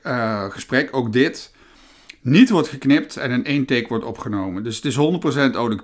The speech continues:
authentiek en daar zullen wel versprekingen in zitten en, eh, ums en weet ik wat nog niet meer. Maar dat maakt het wel echt en dat is wel mijn, eh, bedoeling.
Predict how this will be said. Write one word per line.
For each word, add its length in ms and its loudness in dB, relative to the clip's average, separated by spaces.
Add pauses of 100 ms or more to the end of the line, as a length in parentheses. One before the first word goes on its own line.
(120)
authentiek 640 0
en 140 -4
daar 120 -4
zullen 200 -2
wel 140 -2
versprekingen 680 0
in 120 4
zitten 640 2
en, 540 -4 (120)
eh, 300 -6 (140)
ums 600 4
en 500 -4
weet 320 -6
ik 120 -8
wat 100 -2
nog 160 2
niet 120 6
meer. 300 4 (960)
Maar 100 2
dat 100 4
maakt 160 6
het 80 -6
wel 200 4
echt 340 4
en 120 0
dat 100 2
is 100 0
wel 160 2
mijn, 360 4
eh, 220 2
bedoeling. 480 0